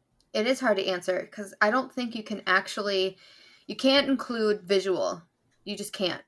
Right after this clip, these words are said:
That doesn't make any sense. Um, only because I,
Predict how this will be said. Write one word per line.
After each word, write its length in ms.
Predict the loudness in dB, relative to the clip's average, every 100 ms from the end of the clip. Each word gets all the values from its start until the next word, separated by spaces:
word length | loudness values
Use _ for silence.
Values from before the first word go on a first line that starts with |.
| _
That 140 | -10 -4
doesn't 260 | -4 -4
make 220 | -2 -4 -2
any 240 | -6 -6
sense. 500 | -6 -6 -6 -10 -20 -20 _ _ _ _ _ 0
Um, 420 | 2 2 -2 -12 _ _ _ _ -6
only 260 | -2 -2
because 640 | -2 -6 0 0 0 -6 -12
I, 100 | -12